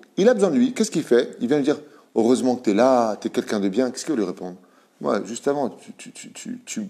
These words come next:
tu bafoues mon nom, tu, tu me mets par terre et maintenant tu viens me complimenter, mais t'es un débile. » C'est ce qu'on fait à Dieu. On n'écoute pas la Torah, les mitzvot. On fait des avérotes. Après, on vient faire la mida, on dit, « Hachem, c'est fatal, tif, tar. » Mais attends, mais t'es un débile.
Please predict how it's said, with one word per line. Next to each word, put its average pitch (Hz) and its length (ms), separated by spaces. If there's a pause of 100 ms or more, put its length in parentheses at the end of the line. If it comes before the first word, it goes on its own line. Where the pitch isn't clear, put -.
tu - 120
bafoues 139 360
mon 120 180
nom, 151 220
tu, 107 220
tu - 160
me 92 100
mets 131 120
par 147 220
terre 160 160
et 135 40
maintenant 107 260
tu - 160
viens 110 120
me 104 60
complimenter, 101 580
mais 113 100
t'es - 260
un 82 80 (120)
débile. » 156 420 (720)
C'est - 140
ce - 60
qu'on 180 120
fait 180 120
à 175 80
Dieu. 147 380
On 165 100
n'écoute 214 240
pas 170 100
la 139 80
Torah, 117 160
les 104 80
mitzvot. 147 360 (280)
On 190 100
fait 170 140
des 123 80
avérotes. 127 440
Après, 147 240
on - 20
vient 151 160
faire 156 140
la 143 80
mida, 127 200
on 165 60
dit, « 131 100
Hachem, 127 200
c'est 117 100
fatal, 110 220
tif, 107 140
tar. » 95 160 (180)
Mais 95 80
attends, 101 140
mais 92 80
t'es 92 100
un 90 80
débile. 135 340